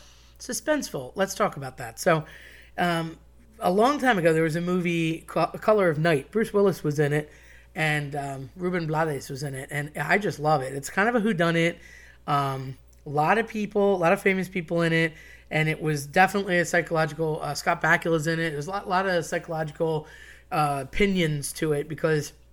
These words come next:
it was, uh, two psychologists,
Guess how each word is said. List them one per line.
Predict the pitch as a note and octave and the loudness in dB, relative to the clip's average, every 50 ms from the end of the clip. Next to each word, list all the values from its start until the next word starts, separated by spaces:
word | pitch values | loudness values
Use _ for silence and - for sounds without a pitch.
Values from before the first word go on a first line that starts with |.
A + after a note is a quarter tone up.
| - - - - - - - - - - - | -20 -20 -20 -20 -20 -20 -20 -20 -20 -12 -8
it | F#3+ F#3 D#3 | -8 -6 -6
was, | E3+ F3 E3+ E3 D3 F3 | -6 -6 -6 -6 -4 -4
uh, | E3 D#3+ D#3 D3+ D3 D3 D3+ - | -4 -4 -4 -6 -6 -6 -8 -10
two | - - A3+ G#3 | -8 -6 -6 -2
psychologists, | - A3 G#3+ - F#3+ F3+ F#3 E3+ F3 F3 E3+ - - - - | 0 -2 2 4 4 4 4 2 -2 -6 -6 -8 -12 -18 -20